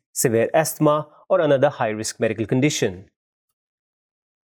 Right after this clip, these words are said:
China too started vaccinating children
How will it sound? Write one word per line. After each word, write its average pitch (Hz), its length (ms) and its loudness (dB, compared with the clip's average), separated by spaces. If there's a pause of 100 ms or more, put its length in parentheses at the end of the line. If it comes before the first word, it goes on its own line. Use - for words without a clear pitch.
(800)
China 214 320 2
too 208 200 2
started 143 360 0
vaccinating 127 560 -2
children 147 460 0